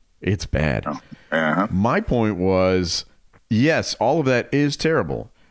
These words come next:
Speaker 1: but I must confess that I am loving having my whole family h-, at home with me, and they can't go anywhere. They have to
Speaker 2: Yeah.
Speaker 1: stay.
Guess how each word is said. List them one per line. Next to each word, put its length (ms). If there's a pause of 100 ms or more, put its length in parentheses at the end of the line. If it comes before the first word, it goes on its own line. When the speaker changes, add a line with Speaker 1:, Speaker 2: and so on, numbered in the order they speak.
(140)
Speaker 1:
but 280
I 140
must 540
confess 640
that 280
I 180
am 280
loving 680
having 500
my 160
whole 220
family 500
h-, 40 (240)
at 160
home 280
with 220
me, 320 (300)
and 180
they 100
can't 540
go 420
anywhere. 540
They 100
have 360
to 80
Speaker 2:
Yeah. 20
Speaker 1:
stay. 460